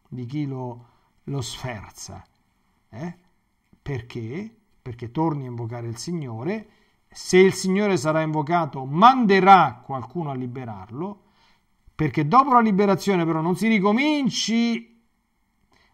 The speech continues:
a fare peggio di prima, ma si ritorni a stare con il Signore, perché se si ritorna a fare peggio di prima, ne arriverà un altro ad angariarti.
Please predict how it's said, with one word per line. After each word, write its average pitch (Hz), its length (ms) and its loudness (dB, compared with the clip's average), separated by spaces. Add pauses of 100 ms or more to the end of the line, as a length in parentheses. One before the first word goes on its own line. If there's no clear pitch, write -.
(120)
a 196 180 6
fare 220 480 6
peggio 196 360 2
di 180 140 2
prima, 147 680 2 (960)
ma 131 160 -6
si 190 180 -4
ritorni 202 540 4
a 202 80 0
stare 175 320 2
con 147 140 -6
il 117 120 -12
Signore, 139 540 -2
perché 110 260 -12
se 127 100 -8
si 131 180 -8
ritorna 180 500 2
a 143 60 -2
fare 170 280 2
peggio 156 280 -2
di 151 120 -4
prima, 151 280 -4
ne 285 80 0
arriverà 294 380 2
un 240 120 2
altro 151 960 2
ad 147 200 -8
angariarti. 143 1000 -6